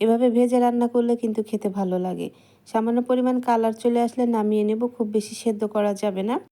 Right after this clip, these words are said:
হালকা একটু ভেজে নিতে হবে। এক পাশটা হয়ে আসলে আরেক পাশটা উল্টিয়ে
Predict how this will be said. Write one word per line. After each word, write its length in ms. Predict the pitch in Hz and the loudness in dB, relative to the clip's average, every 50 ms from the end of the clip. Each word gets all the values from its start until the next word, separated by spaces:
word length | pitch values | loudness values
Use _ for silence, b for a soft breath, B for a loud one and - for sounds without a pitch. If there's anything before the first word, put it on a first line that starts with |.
| _ _ _ _ _ _ _ _ _ _ _ - | _ _ _ _ _ _ _ _ _ _ _ 0
হালকা 240 | 226 226 226 226 240 | 0 0 2 2 0
একটু 200 | 240 233 - 247 | 0 0 0 0
ভেজে 280 | 220 220 226 208 214 208 | 2 2 2 4 2 0
নিতে 220 | 196 190 185 - 196 | 0 0 -2 -2 -2
হবে। 280 | 185 185 185 170 170 - - | 0 0 -2 -2 -4 -4 -4
এক 140 | - 196 - - | -6 -6 -4 -2
পাশটা 280 | - 214 208 208 - 233 226 | -2 -2 -2 0 -2 0 0
হয়ে 200 | 233 233 233 226 | 2 2 2 2
আসলে 260 | 220 214 214 - 285 262 | 0 0 -2 -2 -2 0
আরেক 220 | 233 208 208 202 - | 0 0 -2 -4 -4
পাশটা 260 | 220 214 208 - 240 226 | -4 -4 -4 -4 -4 -4
উল্টিয়ে 400 | 214 208 208 208 - 254 294 | -2 -4 -4 -4 -4 -4 -4